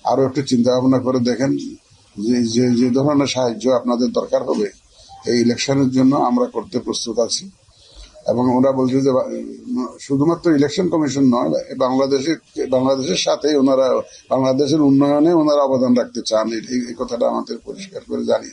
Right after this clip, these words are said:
জানিয়েছেন। আমরা বলছি যে আমরা we will continue the dialogue with them এবং আমরা we will reflect on what we need actually,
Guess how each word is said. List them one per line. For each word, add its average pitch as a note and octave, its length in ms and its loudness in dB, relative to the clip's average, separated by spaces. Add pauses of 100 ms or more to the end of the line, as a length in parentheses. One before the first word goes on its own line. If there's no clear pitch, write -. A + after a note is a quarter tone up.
জানিয়েছেন। A#2 480 -6 (800)
আমরা - 220 0
বলছি D3+ 300 -4
যে D#3 80 0
আমরা C#3+ 220 0
we C#3 180 2
will C3 340 2
continue C#3 500 2
the B2+ 140 2
dialogue A#2 400 -2
with A2 260 -4
them A2+ 180 -4 (640)
এবং A2+ 240 -2
আমরা A#2 200 0
we A#2 60 2
will B2+ 140 6
reflect A#2+ 760 -2
on A#2 60 0
what A2 160 -4
we A#2 240 -4
need A2+ 420 2
actually, G#2+ 540 -6